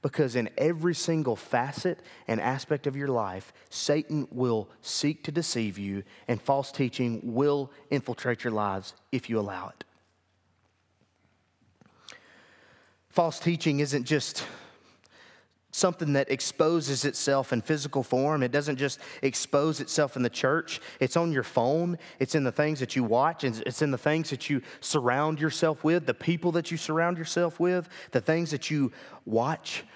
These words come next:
We have to be on guard. And I kinda relate us being on guard to this one specific illustration that I think of. I think that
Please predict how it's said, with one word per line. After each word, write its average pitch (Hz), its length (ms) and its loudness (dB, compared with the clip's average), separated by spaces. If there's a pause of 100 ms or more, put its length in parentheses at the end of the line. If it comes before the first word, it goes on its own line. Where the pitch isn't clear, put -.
We 156 120 4
have 180 360 2
to 175 80 0
be 160 200 4
on 151 160 0
guard. 107 400 0 (240)
And 147 100 4
I 139 220 4
kinda 196 220 2
relate 151 420 2 (420)
us 165 180 2
being 170 360 2
on 139 140 2
guard 131 320 4
to 131 100 -2
this 143 280 0 (260)
one 165 180 4
specific 147 480 0
illustration 127 480 0
that 120 100 2
I 117 80 0
think 117 240 -2
of. 110 160 0
I 110 60 0
think 147 260 -2
that - 160 0